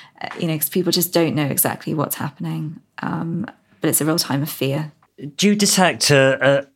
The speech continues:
Speaker 2: a, a disparity of attitudes, um, among the students to the, the outbreak of the two wars? Was there more reticence about going to war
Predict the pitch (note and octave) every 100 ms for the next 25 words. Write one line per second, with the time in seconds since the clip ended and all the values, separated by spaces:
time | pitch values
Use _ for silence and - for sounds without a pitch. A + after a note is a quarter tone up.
0 | _ _ _ _ _ _ _ _ _ _
1 | - B2 C#3+ - D3+ C#3+ C3+ - A#2 B2
2 | B2 - - G#2 G2+ - - _ _ -
3 | G#2 G2 G2+ A2 A2+ A2+ A2+ G#2 - A2
4 | G#2 G2+ F#2 - - - - - _ -
5 | C3 A2+ A2+ G#2+ A#2 A2 B2 - G2+ -
6 | G#2 - A#2 G#2+ G#2+ G#2 F#2+ F2+ B2 C3
7 | B2+ B2 A2 A2+ - - - F#2+ F#2+ -
8 | G#2 - G#2+ G#2 G2+ G2+ - G2+ G2 F#2+
9 | F#2+ F#2